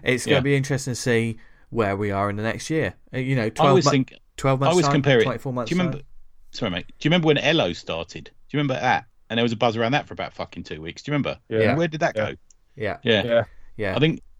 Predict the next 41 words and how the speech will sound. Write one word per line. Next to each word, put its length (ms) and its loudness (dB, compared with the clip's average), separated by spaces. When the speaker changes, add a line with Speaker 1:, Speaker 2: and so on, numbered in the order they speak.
Speaker 2:
one 200 2
of 60 4
the 80 -2
things 200 2
that 100 -10
kills 260 0
these 160 -6
things 220 -2
or 40 -6
keeps 240 -4
them 100 -4
going 280 2
is 160 -4
an 100 0
app. 300 0
I 80 -8
think 160 0
if 100 -4
there's 160 2
a 20 0
Substack 440 2
Speaker 3:
Yeah. 120 6
Speaker 2:
app, 260 0
Speaker 1:
Mm. 200 -8
Speaker 2:
app 140 -2
where 100 -4
you 60 -4
can 200 -6
go 160 2
to 120 -2
your 60 4
iPad, 340 0
press 240 -2
on 80 2
your 80 2
subscriptions, 880 -4
you 120 2
Speaker 3:
Yeah, 140 4
Speaker 2:
know. 40 0
Speaker 3:
follow 240 0
along. 280 0